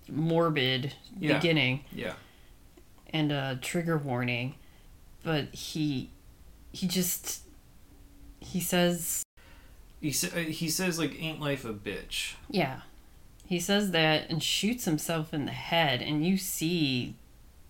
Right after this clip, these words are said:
Speaker 1: the explosion of the head.
Speaker 2: Yeah.
Speaker 1: Like, brains splattering on people. I was like, "Oh, shit." And that's how the be-, this movie begins. I was like, "I don't remember this," but w-,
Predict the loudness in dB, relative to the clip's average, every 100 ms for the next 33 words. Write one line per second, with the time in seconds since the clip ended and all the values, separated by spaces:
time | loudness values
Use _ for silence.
0 | -16 -4 -4 -2 -6 -8 -10 -6 -2 -2
1 | -2 -6 -6 -6 -8 -10 -10 -16 -20 -20
2 | -20 -20 -20 -20 -20 -20 -20 -20 -8 -8
3 | -6 -4 -4 -4 -8 -12 -16 -12 -6 -4
4 | -6 -10 -8 -2 -2 0 0 0 -6 -12
5 | -16 -20 -20 -12 -12 -6 -4 -4 -4 -8
6 | -10 -10 -8 -8 -6 -4 0 0 0 -2
7 | -2 -2 -2 0 -2 -4 -14 -20 -20 -20
8 | -20 -4 4 4 6 4 8 8 6 4
9 | 0 -10 -20 -20 -20 -4 -2 0 0 0
10 | 4 6 6 4 2 4 4 2 -2 -4
11 | -4 -2 2 2 4 4 4 2 2 2
12 | 0 0 0 0 0 -2 0 0 0 -4